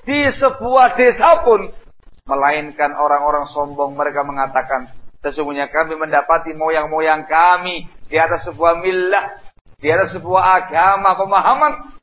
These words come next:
dan kami hanya mengikuti saja tradisi,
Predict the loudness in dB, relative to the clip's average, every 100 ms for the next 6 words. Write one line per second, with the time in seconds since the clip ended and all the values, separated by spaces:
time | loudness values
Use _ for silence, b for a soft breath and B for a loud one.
0 | -4 -4 -4 -6 -6 -6 -10 -10 -12 -12
1 | -14 -16 -18 -16 -16 -10 -10 -10 -10 -6
2 | -6 -10 -14 -14 -12 -12 -14 -16 -18 -18
3 | -6 -4 -4 -8 -10 -10